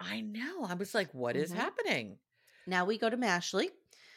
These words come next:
Speaker 2: Mashley says, "We are inviting polyamory into our lives. Like, we love this."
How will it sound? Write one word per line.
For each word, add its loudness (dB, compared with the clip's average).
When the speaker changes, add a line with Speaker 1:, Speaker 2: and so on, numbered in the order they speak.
Speaker 2:
Mashley 4
says, 2
"We 4
are 6
inviting 2
polyamory 4
into 0
our 6
lives. 4
Like, -2
we 0
love 4
this." -6